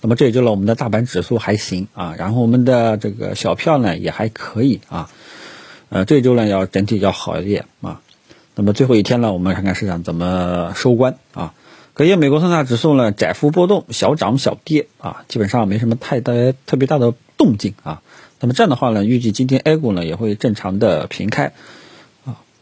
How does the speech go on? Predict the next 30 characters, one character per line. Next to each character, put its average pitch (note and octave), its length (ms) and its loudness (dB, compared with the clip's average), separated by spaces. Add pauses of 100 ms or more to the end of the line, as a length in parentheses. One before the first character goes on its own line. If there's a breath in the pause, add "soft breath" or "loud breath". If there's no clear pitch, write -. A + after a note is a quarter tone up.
(120)
然 A#2+ 140 0
后 F3 160 6
消 A#3 120 2
息 A3+ 160 2
层 C3 160 0
面 D3 140 2
上 A#2+ 180 0
呢， G2 100 2
就 A2+ 160 -2
是 G2+ 360 -2
有 E2 160 -2
一 G2 60 0
个 B2 580 2 (320)
这 - 100 -10
个 G#2 120 -6
讨 - 180 -2
论 A2+ 100 2
比 G#2+ 80 0
较 G2+ 140 2
多 B2 160 2
的， A#2 80 2
就 A2 100 0
是 G2+ 220 -2
上 A2 240 -2
海 F2 180 -4
的 E2+ 240 0
地 C3+ 200 2
产 E2+ 200 -4
政 A2+ 160 0
策， - 240 -6